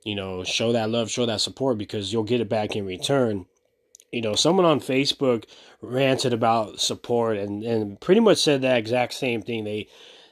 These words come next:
they said, okay, and I'm paraphrasing it, but they said, um, "Fake people show support until it really comes down to showing support," you know, and so that's, it's kinda weird that I,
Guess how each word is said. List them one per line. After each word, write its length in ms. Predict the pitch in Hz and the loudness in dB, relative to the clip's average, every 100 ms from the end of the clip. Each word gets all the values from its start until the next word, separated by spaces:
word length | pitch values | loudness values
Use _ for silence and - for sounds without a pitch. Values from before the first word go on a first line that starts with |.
| - | -2
they 220 | 131 131 | 4 6
said, 580 | 123 - 147 139 131 123 | 6 4 4 6 6 4
okay, 280 | 120 117 123 | 2 -2 -2
and 80 | 120 | 0
I'm 180 | 120 113 | 0 0
paraphrasing 640 | 139 131 113 120 110 113 | 0 0 0 -2 0 0
it, 100 | 113 | -2
but 100 | 110 | 0
they 140 | 117 | -2
said, 480 | 110 - 123 120 110 - - - _ _ _ _ _ - | 0 0 2 2 0 -8 -20 -20 _ _ _ _ _ -6
um, 480 | 123 117 110 107 101 | 0 2 2 0 -4
"Fake 440 | - 143 151 139 | 0 4 6 4
people 920 | - 151 147 139 135 135 131 127 123 _ _ _ _ _ _ _ | -2 -2 0 0 2 4 4 4 0 _ _ _ _ _ _ _
show 320 | - - 135 | -6 0 0
support 500 | 127 123 - 127 123 | 2 -2 0 2 4
until 240 | 113 127 120 | 2 0 0
it 60 | |
really 200 | 117 120 | 0 0
comes 240 | 117 110 104 | 0 -2 -2
down 220 | 113 113 | 0 0
to 60 | |
showing 280 | 104 120 110 | -2 0 0
support," 560 | 101 - 120 110 98 90 | -2 -6 0 0 0 -4
you 240 | 95 104 | -8 -6
know, 320 | 98 95 95 92 | -4 -6 -8 -8
and 160 | 92 | -4
so 400 | - 123 113 107 - - - - _ _ | 0 2 2 2 -4 -20 -20 -20 _ _
that's, 300 | 123 123 - | 4 4 4
it's 280 | 117 120 117 | -4 -6 -2
kinda 220 | 143 135 | 2 4
weird 300 | 120 123 127 | 4 4 4
that 140 | 123 120 | 4 4
I, 380 | 120 117 113 | 4 4 2